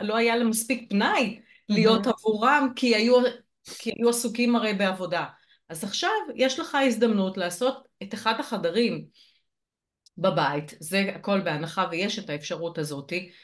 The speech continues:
Speaker 1: אמ, וגם אם זה לא חדר מיועד, לעשות איזושהי פינה,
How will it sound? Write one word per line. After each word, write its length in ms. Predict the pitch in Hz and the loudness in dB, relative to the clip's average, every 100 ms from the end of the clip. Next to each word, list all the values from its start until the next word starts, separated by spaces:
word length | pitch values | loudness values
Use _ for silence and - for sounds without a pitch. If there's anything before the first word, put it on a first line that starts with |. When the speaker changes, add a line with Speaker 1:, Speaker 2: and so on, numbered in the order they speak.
| - - _ - | -20 -20 _ -4
Speaker 1:
אמ, 600 | 180 175 170 170 165 165 - _ _ _ | 0 2 2 2 -2 -8 -14 _ _ _
וגם 440 | 170 202 208 240 277 | -2 2 4 4 6
אם 100 | 262 | 6
זה 180 | 226 220 | 6 4
לא 220 | 233 240 - | 2 0 -6
חדר 320 | - 240 247 | -6 0 2
מיועד, 600 | 233 226 - 240 240 202 | 4 2 0 -2 -2 -2
לעשות 340 | 202 262 269 | -6 -6 -2
איזושהי 460 | 233 233 240 214 202 | -2 -2 -4 -6 -6
פינה, 260 | 214 277 | -4 -4